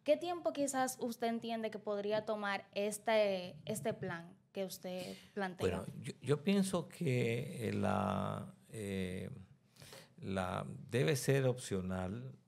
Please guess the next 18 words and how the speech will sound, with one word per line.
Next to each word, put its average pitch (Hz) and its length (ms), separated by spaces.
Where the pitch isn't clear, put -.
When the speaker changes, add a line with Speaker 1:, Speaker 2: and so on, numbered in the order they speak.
Speaker 2:
el, 87 760
en 90 380
la, 87 380
en, 87 340
en 90 160
el 90 160
asegurado. 85 800
Speaker 1:
Ok. 180 180
Speaker 2:
Eh, 90 600
la, 87 580
el, 98 320
la, 101 300
debe 123 300
ser 139 180
opcional 131 480
la 110 140
capitalización 90 1040
individual. 82 680